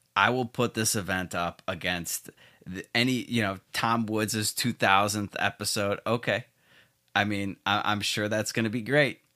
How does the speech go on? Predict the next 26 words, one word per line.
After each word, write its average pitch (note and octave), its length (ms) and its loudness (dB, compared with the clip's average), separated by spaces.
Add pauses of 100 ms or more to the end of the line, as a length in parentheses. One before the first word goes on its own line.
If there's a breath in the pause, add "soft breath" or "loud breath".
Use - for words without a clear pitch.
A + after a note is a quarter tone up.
(400 loud breath)
But G2 180 -4
this G#2 220 -2
is A#2 140 0
gonna A#2+ 220 0
be, G2+ 600 -4
like, F2+ 180 -6
no G2 320 -4
holds G2 360 -6
barred F#2 600 -2
in G2 220 -2
fucking F#2 500 -4
Mexico. E2+ 680 -6 (1000)
We F#2+ 100 -8
got F#2 140 0
a F2 40 -2
great F2+ 580 -4
group G#2+ 440 -6
of, F2+ 320 -2
of E2+ 180 -4
special F#2+ 460 -2
guests, F#2 500 -4 (400 loud breath)
and G2+ 560 0
it, A2 220 -2
it's A2+ 220 0
just - 280 0
going, B2 320 -2